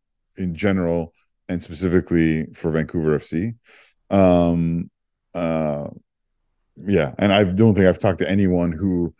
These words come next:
has come and been like, "Oh, this is a, this is a, this is something that would keep me from, like, becoming a season ticket holder or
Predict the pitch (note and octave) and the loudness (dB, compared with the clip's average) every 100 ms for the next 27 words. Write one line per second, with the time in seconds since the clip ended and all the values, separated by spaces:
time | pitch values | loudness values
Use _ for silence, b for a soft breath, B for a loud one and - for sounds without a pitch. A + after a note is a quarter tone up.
0 | _ - D#3 F3 - F2+ E2+ E2 E2+ E2+ | _ -4 -2 -2 -2 -4 -2 -4 -4 -4
1 | D#2+ D2 A#2+ G2 D#2 F#2 F#2 F2 D#2 - | -6 -6 -4 -4 -4 -6 -6 -4 -6 -8
2 | _ F#2+ F2+ E2+ D#2 D2 C#2+ C2+ _ _ | _ -8 -6 -4 0 0 -2 -8 _ _
3 | - C#3 C#3+ A2 F#2 E2 D2 D2 - F2+ | -4 -2 0 0 2 2 2 0 -2 0
4 | F2 D#2 E2+ D#2+ C#2+ b b F2+ D2+ G2+ | 0 0 0 0 -4 b b -2 0 0
5 | A2 G#2 F#2 - G2+ F2 G#2 F2+ D#2+ F#2 | 2 2 2 0 -2 -2 -2 -2 0 0
6 | E2+ F2 D#2+ E2 E2 | 0 0 0 0 -2